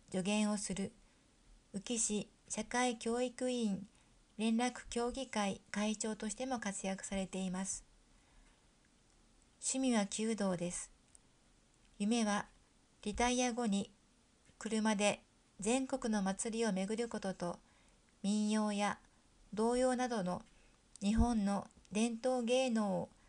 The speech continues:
伝える舞台を開催することだそうです。夢や地域を思うきっかけ作りを。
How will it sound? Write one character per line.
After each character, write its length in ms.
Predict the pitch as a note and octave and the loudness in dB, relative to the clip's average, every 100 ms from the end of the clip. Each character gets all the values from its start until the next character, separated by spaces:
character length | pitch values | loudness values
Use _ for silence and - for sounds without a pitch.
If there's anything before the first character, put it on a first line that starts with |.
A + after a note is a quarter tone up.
| - - - - - | -20 -20 -14 -8 0
伝 200 | B3+ C4 | 2 2
え 40 | |
る 120 | A#3 | 0
舞 100 | G3+ | -2
台 400 | G#3+ A#3 A3+ F#3 | 0 0 0 0
を 140 | A3 - | -2 -4
開 220 | - G#3 G#3 | -4 -2 -2
催 280 | A3 G#3 | -2 -2
す 100 | G3+ G3+ | -4 -6
る 100 | G3 | -6
こ 120 | G3 | -6
と 100 | G3+ | -4
だ 140 | A#3+ | -4
そ 180 | A3+ F#3+ | -2 -2
う 60 | F3+ | -2
で 140 | F3+ | -4
す。 260 | - - - _ _ _ - - - - - _ _ _ _ - - - - - - - - - _ _ - | -6 -12 -16 _ _ _ -20 -20 -20 -20 -20 _ _ _ _ -20 -20 -20 -20 -20 -20 -20 -20 -20 _ _ -4
夢 260 | G#3+ A#3+ A3 | 2 4 4
や 220 | G#3+ - - _ - | 2 -2 -12 _ -12
地 260 | - B3+ C4+ | -6 -2 -2
域 240 | B3+ A3+ | -2 0
を 120 | A3 G3+ | 2 2
思 300 | G3 G3 - | 2 0 -2
う 100 | A3+ | -8
き 100 | - | -16
っ 120 | - | -10
か 120 | A#3+ | -2
け 120 | B3 | 0
作 280 | B3 B3+ B3+ | 0 -2 -4
り 140 | G3 | -2
を。 140 | E3+ | -2